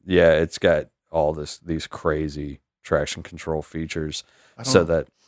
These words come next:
Speaker 1: the
Speaker 2: I don't
Speaker 1: bike
Speaker 2: understand traction control on a two-wheel vehicle.
Speaker 1: Well, because it, it takes into account what angle the bike is at. So you're, you're in a curve, right? And that's
Speaker 2: Mm-hmm.
Speaker 1: usually when you're, when you've got the bike leaned over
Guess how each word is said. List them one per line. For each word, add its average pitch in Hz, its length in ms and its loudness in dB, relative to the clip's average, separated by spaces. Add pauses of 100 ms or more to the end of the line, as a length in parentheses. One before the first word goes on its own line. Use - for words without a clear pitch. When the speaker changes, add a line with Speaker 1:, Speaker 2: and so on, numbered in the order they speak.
(180)
Speaker 1:
the - 60 2
Speaker 2:
I - 20 6
don't - 80 0
Speaker 1:
bike 90 120 12
Speaker 2:
understand 110 520 2
traction 101 380 -2
control 90 400 -8
on 87 120 -8
a - 60 -16
two-wheel 85 720 -6
vehicle. 87 280 -10 (160)
Speaker 1:
Well, 139 120 12
because 143 280 10
it, 131 160 6
it 139 140 8
takes 151 300 8
into 120 220 10
account 113 480 8
what 104 260 8
angle 92 580 4 (640)
the 95 120 0
bike 82 280 4
is 82 100 -8
at. 78 200 -2
So 101 100 4
you're, 92 320 4
you're 92 260 0 (160)
in 98 120 2
a 80 60 -6
curve, 85 500 0
right? 80 240 -4
And 101 140 6
that's 104 180 8
Speaker 2:
Mm-hmm. 107 80 4
Speaker 1:
usually 90 400 4 (1400)
when 101 240 4
you're, 85 320 -2 (240)
when 95 140 2
you've 92 140 2
got 98 200 12
the 82 60 -6
bike 87 220 6
leaned 90 320 2
over 92 520 8